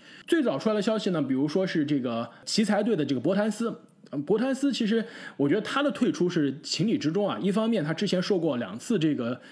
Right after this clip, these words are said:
这个十字韧带的伤了，今年呢又是合同年，这个其实本-，之前的赛季打得非常不错，但是夏天就要签合同了，如果他去这个重启赛季受伤了，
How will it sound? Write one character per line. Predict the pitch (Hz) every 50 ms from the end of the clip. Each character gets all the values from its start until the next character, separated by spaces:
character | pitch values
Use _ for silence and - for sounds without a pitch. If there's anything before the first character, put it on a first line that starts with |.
| - - -
这 | - 156
个 | 139
十 | - 175 175
字 | 185 220
韧 | 220 202
带 | 208 190
的 | 147 127
伤 | - 185 170 180
了， | 160 - - - - - _ -
今 | - 220 226 226
年 | 208 175 -
呢 | 202 185 - - - - -
又 | 175
是 | 160 175 175 151 -
合 | - - - 185
同 | 233 254 208
年， | 147 120 127 123 - - - - - -
这 | - 190
个 | 151
其 | 143 - - 208
实 | 220 208 - -
本-， | 208 - - -
之 | - - 254
前 | 190 220
的 | 226
赛 | 226 247 214
季 | 202 190
打 | 170 117 107
得 | 160
非 | 160 208
常 | 208 208
不 | 185 202
错， | 196 - 208 - - -
但 | 190 180
是 | 160 160 143
夏 | - - - 190 143 123
天 | - 165 160 165
就 | 160 160
要 | 151 131
签 | 120 - - 190 190
合 | 185 - 135 131
同 | 170 180 147
了， | 113
如 | 117 135 196 285
果 | 277 180 123
他 | - 185 190
去 | 185 - - 160 - - - - - - - -
这 | - 175
个 | 139 120
重 | - - 196
启 | 220 170
赛 | - 170 156
季 | 151 156 - -
受 | - - 208 175
伤 | 147 202 202 220
了， | 214 - - -